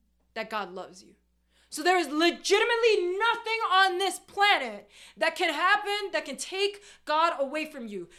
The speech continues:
Nothing can separate you from the love of God. You are his child. There is no condemnation in Christ Jesus,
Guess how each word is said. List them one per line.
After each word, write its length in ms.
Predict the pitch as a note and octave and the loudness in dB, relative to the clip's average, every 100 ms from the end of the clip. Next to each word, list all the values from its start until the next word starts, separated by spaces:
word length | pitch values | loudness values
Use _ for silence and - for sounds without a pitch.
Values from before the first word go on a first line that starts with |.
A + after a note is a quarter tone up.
| - | -12
Nothing 580 | B3+ E4+ G#4 G4 G#4 F#4+ | -6 0 0 2 0 0
can 200 | E4 D4+ | -2 -4
separate 520 | - F4 E4+ E4 F4 | -2 -2 0 -2 0
you 140 | D#4+ E4+ | 2 2
from 220 | F4 D4+ | 2 -2
the 100 | C#4+ | 0
love 180 | C#4 C4 | 0 -2
of 120 | G#3+ | -2
God. 280 | A#3 F3 D#3 _ _ _ _ _ _ _ _ | -4 -4 -10 _ _ _ _ _ _ _ _
You 180 | D4+ G4 | 2 6
are 200 | G4 E4+ | 6 4
his 300 | F#4+ G#4+ - | 4 2 0
child. 580 | - E4+ D#4+ B3+ G3+ G3 - - | -2 0 2 0 -2 -6 -16 -6
There 340 | C#4+ E4+ A#4 A4+ | 2 4 4 4
is 80 | F4 | 6
no 180 | F#4+ | 4
condemnation 640 | F4+ D#4+ D4+ D4 C4+ C4 B3 | 4 -2 -4 -4 -6 -6 -10
in 80 | A#3 | -10
Christ 320 | B3+ A3 - | -8 -8 -10
Jesus, 320 | A3 G3+ G#3 | -12 -12 -14